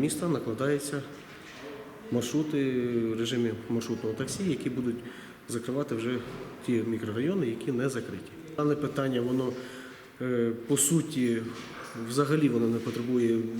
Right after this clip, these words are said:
не потребу-, не потребувало сьогоднішнього підняття. Чому? Тому що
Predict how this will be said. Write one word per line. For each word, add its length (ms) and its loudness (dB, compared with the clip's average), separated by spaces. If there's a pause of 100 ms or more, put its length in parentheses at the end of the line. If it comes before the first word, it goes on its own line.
(180)
не 80 2
потребу-, 640 -2
не 60 2
потребувало 600 2
сьогоднішнього 520 2
підняття. 440 -2
Чому? 340 2 (500)
Тому 240 6
що 120 2